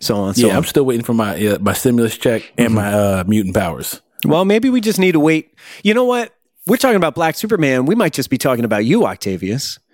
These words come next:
Speaker 1: We just need to
Speaker 2: <laughs>
Speaker 1: wait for those things to come through.
Speaker 2: Wh-, come on now.
Speaker 1: Yeah.
Speaker 2: You might be onto something.
Speaker 1: I wanted to bring up this article, and I wanna know what you think about this article, but I wanted to bring up this article because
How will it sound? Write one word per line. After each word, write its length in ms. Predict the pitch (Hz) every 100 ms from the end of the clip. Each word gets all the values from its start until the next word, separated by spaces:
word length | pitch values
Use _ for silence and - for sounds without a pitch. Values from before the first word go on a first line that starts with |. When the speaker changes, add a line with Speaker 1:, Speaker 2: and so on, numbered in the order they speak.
| _
Speaker 1:
We 100 | 147
just 160 | 185 175
need 100 | 180
to 80 | 160
Speaker 2:
<laughs> 80 | 156
Speaker 1:
wait 60 | 156
for 100 | 151
those 180 | 139
things 200 | - 139
to 80 | 120
come 160 | 123 110
through. 300 | 170 190 101
Speaker 2:
Wh-, 480 | 107 - _ - - - - - - - - - - - _ _ _
come 180 | - 113
on 200 | 135 214
now. 260 | 101 82 101
Speaker 1:
Yeah. 300 | - 175 110 - _ _ -
Speaker 2:
You 160 | 143
might 140 | 202 107
be 100 | 117
onto 180 | 170
something. 380 | 123 92 - 85 - _ -
Speaker 1:
I 180 | 190
wanted 260 | 262 233 208
to 60 | 175
bring 300 | - 165 165
up 140 | 147
this 180 | 147 139
article, 600 | 131 135 127 117 104 120
and 100 | 123
I 60 | 131
wanna 220 | 143 147
know 100 | 135
what 180 | 123 120
you 160 | 120 165
think 200 | 240 120
about 180 | 110 104
this 180 | 113
article, 280 | 110 104 107
but 120 | 101
I 80 | 110
wanted 260 | 151 220 233
to 60 | 180
bring 260 | 147 151
up 120 | 143 -
this 180 | 127
article 560 | 123 117 113 110 92 - _ _ - -
because 640 | 139 - 135 120 113 -